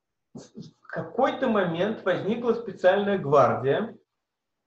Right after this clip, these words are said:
м, располагавшаяся на Храмовой горе, э, функция которой была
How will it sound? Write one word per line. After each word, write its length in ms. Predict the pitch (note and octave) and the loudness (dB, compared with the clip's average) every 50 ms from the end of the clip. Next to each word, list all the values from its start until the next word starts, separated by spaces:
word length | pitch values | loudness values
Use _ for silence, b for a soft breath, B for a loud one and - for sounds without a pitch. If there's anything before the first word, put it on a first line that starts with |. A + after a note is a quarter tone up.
| _ _ | _ _
м, 480 | - B2 A#2 A2+ A#2 A#2 A#2 A#2 A#2+ - - | -14 -12 -10 -10 -8 -8 -8 -8 -8 -10 -10
располагавшаяся 800 | C#3 C3 B2 - - C#3 C3 B2+ C3 C#3+ D3+ D3 - - - | -10 -10 -10 -8 -6 -4 -2 0 0 0 0 -2 -4 -10 -10
на 100 | B2+ A2+ | -10 -8
Храмовой 400 | - - C3 C3 B2+ B2 A#2+ A2+ | -4 -2 0 0 0 -2 -4 -4
горе, 500 | A#2 A2+ G#2+ G2 G2 A2 - G#3+ - - - _ _ _ _ _ _ _ _ _ _ _ - | -2 -2 -2 -2 -4 -6 -6 -8 -10 -14 -20 _ _ _ _ _ _ _ _ _ _ _ -14
э, 300 | - C#3+ C#3 C3+ C3+ C3+ | -8 -4 -4 -4 -4 -4
функция 520 | - - G3 A#3 A#3+ A3+ - - F#3 D#3 | -6 -4 -4 -4 -4 -6 -8 -8 -8 -8
которой 720 | - - - - - D3 E3+ F#3 F#3+ G3 G3 G3 G3 G3 - - _ _ _ _ _ | -4 -4 -4 -4 -2 -2 0 0 0 0 -2 -2 -4 -8 -10 -16 _ _ _ _ _
была 460 | C3 A#2 C#3 D3 D3+ D#3 D#3+ D#3 D#3 | -6 -4 -2 0 0 2 0 0 -2